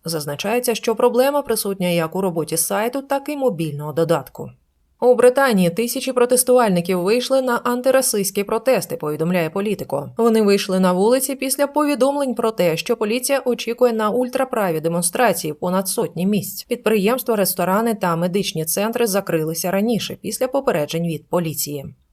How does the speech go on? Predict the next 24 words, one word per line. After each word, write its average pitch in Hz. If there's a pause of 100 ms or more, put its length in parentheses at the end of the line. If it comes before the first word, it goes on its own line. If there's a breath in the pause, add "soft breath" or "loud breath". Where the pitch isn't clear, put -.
(280)
В 226
Естонії 262
почав 208
діяти 254
посилений 269
митний 202
контроль 185
на 220
кордоні 156
з -
Р 190
Ф, 147
повідомляє 160
видання 165
Європейська 196
Правда. 139
Нововведення 262
стосується 226
всіх 208
прикордонних 156
пунктів 240
на 233
російсько-естонському 175
кордоні 156